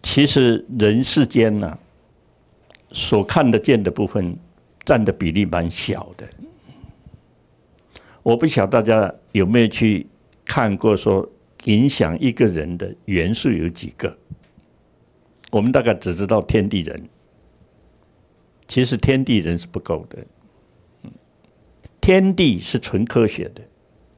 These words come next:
天地是科学，自然科学，人不是。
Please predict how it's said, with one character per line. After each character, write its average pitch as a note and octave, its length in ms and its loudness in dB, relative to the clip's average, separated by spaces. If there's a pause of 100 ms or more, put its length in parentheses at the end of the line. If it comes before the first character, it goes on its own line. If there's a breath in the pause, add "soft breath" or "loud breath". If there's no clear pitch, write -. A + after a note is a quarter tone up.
(160)
天 F3 360 2
地 D3 160 0
是 - 400 -8 (240)
科 A2 200 2
学， - 280 -10 (160)
自 F#3 160 2
然 F2 200 -6
科 G#2+ 160 -10
学， - 160 -20 (640 soft breath)
人 G2 280 0
不 B2 100 0
是。 F2 240 -6